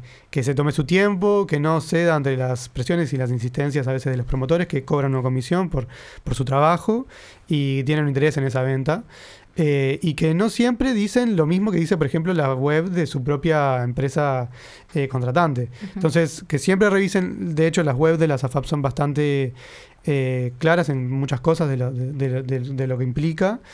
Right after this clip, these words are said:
Speaker 1: Eh, recomiendo informarse, es una vía de, de, de una parte de la información que está buena, eh, recibir. Eh,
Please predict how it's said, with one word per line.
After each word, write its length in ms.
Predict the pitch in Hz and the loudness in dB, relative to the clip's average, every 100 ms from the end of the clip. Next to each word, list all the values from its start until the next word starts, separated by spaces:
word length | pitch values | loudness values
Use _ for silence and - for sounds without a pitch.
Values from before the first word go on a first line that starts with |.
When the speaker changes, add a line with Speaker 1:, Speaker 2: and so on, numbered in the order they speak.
| - - - - | -20 -20 -18 -8
Speaker 1:
Eh, 60 | |
recomiendo 640 | 139 131 131 143 143 139 139 | -4 -2 -2 0 0 0 -2
informarse, 500 | 165 151 147 135 123 | -6 -4 -2 -2 -2
es 160 | 135 117 | -4 -2
una 160 | 131 127 | -2 -2
vía 340 | 135 131 120 - - _ _ _ | 0 -2 -4 -8 -16 _ _ _
de, 400 | 160 135 131 151 | -6 -2 -2 -4
de, 260 | 131 131 127 | -4 -4 -4
de 280 | 160 143 135 | -8 -6 -4
una 160 | 127 | -2
parte 180 | 127 135 | -2 0
de 60 | 135 | -2
la 60 | |
información 360 | 131 147 127 139 | -2 -2 -2 -4
que 60 | 135 | -4
está 140 | 139 | -2
buena, 340 | 135 135 127 - - - - | -2 -2 -4 -6 -18 -20 -10
eh, 100 | 170 | -4
recibir. 540 | 131 127 151 160 202 269 - - - - _ | -4 -2 0 0 -2 -6 -16 -20 -20 -20 _
Eh, 540 | 180 170 160 156 156 | 2 4 6 4 4